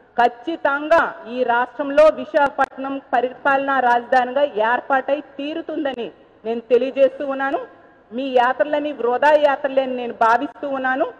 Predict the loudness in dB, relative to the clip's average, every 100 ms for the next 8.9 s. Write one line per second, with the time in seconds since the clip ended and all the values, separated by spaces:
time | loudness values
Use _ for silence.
0 | -20 -18 -2 2 2 2 -2 -8 -10 -4
1 | -2 -2 -4 -2 2 4 6 6 4 0
2 | -2 -6 -4 -2 0 0 0 -4 -4 0
3 | 2 2 0 -2 -2 -2 2 2 2 -2
4 | -2 -2 2 4 4 4 4 2 2 -2
5 | 2 4 4 0 -4 -6 -10 -20 _ 0
6 | 2 2 -4 -4 -4 -2 2 2 2 0
7 | 0 4 6 4 2 -6 -12 -14 -10 -8
8 | 0 0 2 2 2 0 -6 -2 -2